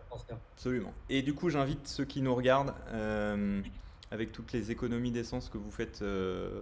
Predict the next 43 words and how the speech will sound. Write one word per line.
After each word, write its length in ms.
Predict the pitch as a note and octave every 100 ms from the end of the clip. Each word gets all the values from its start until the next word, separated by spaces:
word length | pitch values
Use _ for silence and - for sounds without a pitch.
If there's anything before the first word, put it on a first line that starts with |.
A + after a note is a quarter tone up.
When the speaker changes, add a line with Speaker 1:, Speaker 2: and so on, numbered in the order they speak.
| - F#2+
Speaker 2:
en 100 | G2
ce 160 | -
moment, 360 | G#2 G#2+ A#2+ A2+ -
euh, 260 | G2+ G2 G2
si 160 | - G#2+
vous 260 | A2 A2
vous 60 | G#2+
sentez 360 | A2+ G#2 A#2 A2
l'âme 160 | G#2+
généreuse, 500 | G#2+ G#2 G#2 A#2+ B2+ G#2+
il 60 | G#2
y 40 |
a 40 | G2+
un 160 | G2
lien 260 | G#2 A#2+ A#2+
dans 120 | A2+
la 100 | G2+
description 400 | G#2+ - A2 B2
de 60 | A2+
ce 80 | F#2
live. 260 | G#2 A#2+ G#2 - - - - - -
Et 60 | G2+
avec 120 | G2
une 100 | G#2
carte 220 | A#2+ -
bleue 180 | A2 B2
en 120 | A2+
deux 100 | G2+
clics, 220 | A2+ B2+ G#2+
vous 80 |
pouvez 220 | F#2+ - G2+
faire 160 | G#2
un 80 | G2
don 180 | G2 B2+ -
et 60 | G#2+
vous 100 | G2+
recevez 300 | G2 G#2+ A2+
votre, 260 | A2 - G#2
euh, 240 | G2 F#2+
reçu 240 | G2 G#2+ A2+
fiscal 520 | A2 - A#2+ A#2 A2+ - - - - - - -
automatiquement. 760 | C3 C3+ B2+ B2+ - - A#2 A2 - - - - - - -
Euh, 1120 | A#2+ A#2+ A#2+ A#2+ A#2+ A#2 A#2 A#2 A#2 A#2 B2